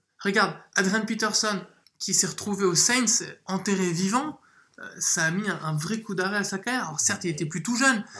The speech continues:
Speaker 2: mais
Speaker 1: mais
Speaker 2: un, non, non, je peux pas te laisser dire ça. Un, il est re-, c'est la deuxième, euh, il revient de deux blessures, euh,
Speaker 1: Bien
Speaker 2: qui
Speaker 1: sûr.
Speaker 2: sont censées être, euh, fin de carrière.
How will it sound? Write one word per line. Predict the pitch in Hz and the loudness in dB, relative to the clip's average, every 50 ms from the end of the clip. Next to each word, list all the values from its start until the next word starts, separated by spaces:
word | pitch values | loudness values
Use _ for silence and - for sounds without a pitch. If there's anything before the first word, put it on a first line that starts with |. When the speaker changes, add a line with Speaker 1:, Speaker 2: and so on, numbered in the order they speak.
| - - | -10 -6
Speaker 2:
mais | 208 185 | -4 -2
Speaker 1:
mais | 165 170 170 | 0 0 2
Speaker 2:
un, | 143 139 131 120 104 98 107 | 4 4 4 2 0 -2 -4
non, | 107 104 104 | -6 -4 -4
non, | 101 | -6
je | - - - | -6 -8 -10
peux | 107 | -6
pas | 113 120 113 | -4 -4 -2
te | 113 113 | -2 -2
laisser | 107 107 - 107 | -4 -4 -4 -4
dire | 107 120 117 - | -4 -4 -4 -4
ça. | - 135 120 101 - - _ - | -4 -4 -4 -6 -8 -12 _ -4
Un, | 131 131 135 135 131 117 - - | -2 -2 0 -2 -4 -6 -8 -8
il | 113 104 104 104 104 | -6 -4 -2 0 0
est | 104 | 0
re-, | 101 98 107 104 - 107 | -2 -2 -6 -10 -10 -8
c'est | 104 - - 110 | -6 -6 -4 -4
la | 104 101 | -4 -4
deuxième, | 101 101 117 117 110 113 120 117 113 110 | -4 -2 -4 -4 -2 -2 -4 -4 -4 -4
euh, | 101 95 95 98 95 90 - - - | -6 -6 -8 -10 -10 -12 -12 -12 -12
il | 101 | -12
revient | 98 104 101 117 110 104 | -10 -8 -6 -6 -4 -4
de | 104 101 | -4 -4
deux | - - 123 117 | -2 -2 -2 -2
blessures, | 117 113 117 117 113 - - 120 120 123 117 110 | -2 -2 -2 -2 -2 -4 -4 -4 -4 -2 -2 -4
euh, | 104 101 | -4 -6
Speaker 1:
Bien | - - | -6 -6
Speaker 2:
qui | - | -6
Speaker 1:
sûr. | - 185 - | -4 -4 -4
Speaker 2:
sont | - - 113 113 | -4 -4 -4 -4
censées | - - 127 120 | -4 -4 -2 -2
être, | 120 113 110 - - | 0 -2 -2 -2 -4
euh, | 104 98 98 - | -4 -4 -4 -6
fin | - 117 113 | -8 -8 -8
de | 110 110 | -8 -6
carrière. | 110 104 113 127 143 165 175 | -6 -6 -4 -2 -2 -4 -4